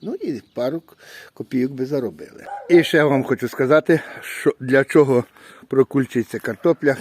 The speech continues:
Картопля прокульчується, щоб вона скоріше вилізла з землі.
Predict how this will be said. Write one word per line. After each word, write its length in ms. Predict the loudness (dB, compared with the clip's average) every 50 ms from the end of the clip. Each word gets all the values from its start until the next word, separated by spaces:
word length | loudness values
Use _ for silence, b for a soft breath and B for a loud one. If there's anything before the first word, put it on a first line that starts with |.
| -10 -12
Картопля 480 | -8 -8 -6 -4 -4 -4 -4 -4 -6 -8
прокульчується, 880 | -8 -8 -12 -10 _ -4 -6 -4 -4 -4 -4 -4 -4 -2 -2 -2 -2 B B B B B B B B B B B B
щоб 220 | 0 0 2 4
вона 260 | 4 4 4 2 0
скоріше 420 | -2 -2 -4 -4 -4 -2 -2 -2 -2
вилізла 480 | -2 0 -2 -2 -4 -4 -4 -6 -6
з 40 | -6
землі. 640 | -8 -10 -6 -4 -2 -2 -2 -4 -6 -10 -18 -20